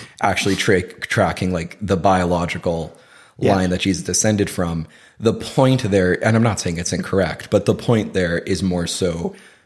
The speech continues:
Speaker 1: Jesus is descended from David.
Speaker 2: Right.
Speaker 1: And there's, there's groupings of seven within that genealogy, which is a really significant nu-, number symbolically.
Speaker 2: Mm-hmm.
Speaker 1: There's lots of crazy stuff going on there.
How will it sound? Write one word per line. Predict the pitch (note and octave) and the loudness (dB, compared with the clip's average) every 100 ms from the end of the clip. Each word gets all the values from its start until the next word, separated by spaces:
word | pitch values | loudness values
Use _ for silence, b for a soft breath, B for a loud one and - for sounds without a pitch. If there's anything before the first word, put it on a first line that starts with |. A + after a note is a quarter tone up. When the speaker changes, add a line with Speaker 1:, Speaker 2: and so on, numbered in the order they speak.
| B - | B -6
Speaker 1:
Jesus | A#2+ A2 F2+ G2+ | 2 4 4 -2
is | F2+ | -2
descended | F2 F2+ F2 | -2 0 -2
from | E2 F#2 | -2 -4
David. | - - - _ b b b | -6 -8 -14 _ b b b
Speaker 2:
Right. | - | 2
Speaker 1:
And | A#2+ G#2+ | 4 4
there's, | G#2+ F#2+ | 2 2
there's | A2+ G#2+ - | 2 2 0
groupings | - A2 G#2+ A2 F#2+ | -2 -2 0 -2 0
of | F2 | -2
seven | - G2+ G2 B2+ D3 - | 0 0 0 0 0 -4
within | G2 - A#2 | -6 -2 -2
that | C#3 C#3 | 0 -2
genealogy, | - C3+ C3 C3 C#3 C3+ C#3+ C#3+ | -2 0 0 0 -2 0 0 0
which | D3 G#2+ | 0 0
is | G#2+ | 2
a | G#2 | 2
really | G2+ G2+ | 4 2
significant | G2 F#2+ F#2+ F#2 F#2+ | 2 -2 -2 -4 -2
nu-, | G2 F#2+ G#2 | -2 -2 -2
number | G#2 G2+ A2 | -2 0 -2
symbolically. | - F#2+ G2 G#2 B2 A#2+ G#2+ | 0 2 4 4 2 2 2
Speaker 2:
Mm-hmm. | |
Speaker 1:
There's | F#2+ F2+ F2 | 0 -2 0
lots | F#2 F2+ | -2 -2
of | F2+ | -6
crazy | F#2+ F#2 F#2 | -6 -6 -8
stuff | - - | -8 -8
going | - - - | -8 -6 -6
on | - | -8
there. | - | -8